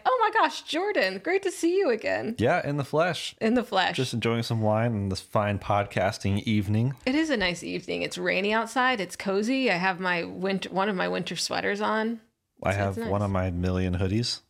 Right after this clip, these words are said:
Speaker 2: So
Speaker 1: Yeah, just put, you know, you and
Speaker 2: <laughs>
Speaker 1: Kyle.
Speaker 2: Me and Kylie's gray hoodies, I tell you what.
Speaker 1: You know, I've actually
Speaker 2: <laughs>
Speaker 1: been turned on more to hoodies since being around y'all because,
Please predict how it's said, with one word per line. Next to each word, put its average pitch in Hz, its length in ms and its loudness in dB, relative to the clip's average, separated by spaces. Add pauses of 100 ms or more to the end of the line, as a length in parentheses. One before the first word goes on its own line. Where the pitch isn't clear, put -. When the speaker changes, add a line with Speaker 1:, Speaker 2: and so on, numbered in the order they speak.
(100)
Speaker 2:
So 90 420 0
Speaker 1:
Yeah, 220 240 2
just 208 420 -6
put, 233 160 -2
you 226 160 0
know, 180 160 0
you 240 240 0
and 302 120 2
Speaker 2:
<laughs> - 0 -
Speaker 1:
Kyle. 208 180 2
Speaker 2:
Me 160 60 2
and 170 120 0
Kylie's 139 320 2
gray 113 240 0
hoodies, 98 300 0
I 92 80 -2
tell 110 200 -2
you 104 140 0
what. 104 320 0
Speaker 1:
You 254 140 2
know, 285 80 4
I've 269 140 2
actually 302 340 0
Speaker 2:
<laughs> 262 120 2
Speaker 1:
been 226 240 -2
turned 240 240 0
on 233 140 2
more 220 180 0
to 226 80 0
hoodies 233 380 -2
since 180 460 -6
being 190 340 0
around 180 380 0
y'all 160 240 0
because, 175 680 -2